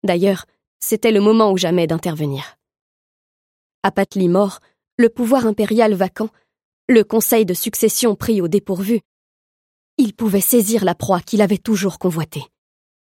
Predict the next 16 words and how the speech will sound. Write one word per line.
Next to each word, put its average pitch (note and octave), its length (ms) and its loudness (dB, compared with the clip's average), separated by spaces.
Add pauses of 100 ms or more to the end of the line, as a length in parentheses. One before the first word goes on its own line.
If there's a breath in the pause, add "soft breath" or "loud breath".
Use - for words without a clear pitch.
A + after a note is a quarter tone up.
(540)
Qui C#4 180 0
pourrait G#3+ 240 2
donc G#3 220 0
l'en G3 140 2
empêcher ? G3 420 -2 (1300)
Aucun A3+ 400 2
autre A3+ 400 0
héritier A3+ 480 0
légitime G#3 500 0
d'Apatli G3 460 -2
n'était F3 220 -2
présent, E3 380 -6 (920)
et F#3+ 100 2
encore D#3+ 300 -2
moins F3+ 220 2
vivant, D#3+ 320 -6